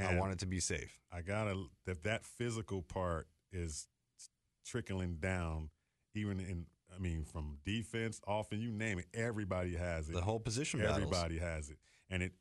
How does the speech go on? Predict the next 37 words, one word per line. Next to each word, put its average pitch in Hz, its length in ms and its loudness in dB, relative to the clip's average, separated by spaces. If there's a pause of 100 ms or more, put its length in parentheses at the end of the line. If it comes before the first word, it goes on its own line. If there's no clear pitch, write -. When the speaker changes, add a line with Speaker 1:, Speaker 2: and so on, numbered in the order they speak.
(220)
Speaker 1:
what 98 120 2
I 95 100 4
love 113 320 4
about 101 320 4
it 90 100 2
is 90 280 0 (320)
it's 143 160 -2
gonna 139 360 2
automatically 113 680 4
correct 92 520 0
our 82 120 0
special - 420 -2
teams 73 400 -6 (260)
Speaker 2:
<laughs> 101 460 0
Speaker 1:
because 90 320 0
Speaker 2:
Yeah. 87 100 6
Speaker 1:
they 147 220 4 (140)
are 85 500 0 (160)
Speaker 2:
Not 101 360 0
Speaker 1:
they, 127 100 0
Speaker 2:
physical. 87 300 2
Speaker 1:
<laughs> - 1200 4
they 165 140 4
were 202 320 4
not 202 380 4
physical 113 580 2
Speaker 2:
No, 104 200 4
not 110 180 2
last 120 180 4
Speaker 1:
at 113 80 4
some 113 200 4
Speaker 2:
year. 82 100 4
Speaker 1:
point. 104 260 2
And, 104 200 0
and, 113 100 0
you 110 60 0
know, 101 160 4